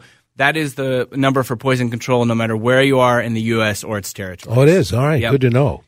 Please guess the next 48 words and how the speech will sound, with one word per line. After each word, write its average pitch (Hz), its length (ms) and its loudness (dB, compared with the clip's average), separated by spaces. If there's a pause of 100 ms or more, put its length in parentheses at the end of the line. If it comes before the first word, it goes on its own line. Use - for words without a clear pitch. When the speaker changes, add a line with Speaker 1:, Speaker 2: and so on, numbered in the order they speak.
Speaker 1:
Yep. 139 180 -2
And 156 120 -2
actually, 214 300 0
there's 143 220 -4
one 180 260 -4
other 175 140 -6
thing 175 200 -4
about 143 220 0
the 135 60 -2
number 151 280 0
that's 127 220 -8
really 147 220 0
kind 147 200 -2
of 117 80 -6
particular 156 540 -10
that's 110 240 -10
really 127 200 0
important 123 360 -8
to 135 60 -2
Speaker 2:
Mm, 120 80 -2
Speaker 1:
know. 165 160 -2
Speaker 2:
what's 113 100 -2
that? 98 240 -4 (340)
Speaker 1:
Well, 214 360 0
the, 170 280 -8
the 170 160 -4
phone 247 360 0
tree 226 180 -4
system 143 420 -2
was 127 200 0
designed, 143 680 -2
uh, 123 280 -4
at 123 140 -6
a 117 60 -10
time 151 520 0
when, 120 500 -4
uh, 117 200 -6
cell 165 200 0
phones 107 340 -4
did 120 140 -6
not 127 280 0
exist 117 360 -6
for - 120 -8
the 101 80 -8
public. 120 540 -6 (500)
And 131 120 -6
so 139 440 2
your, 156 720 2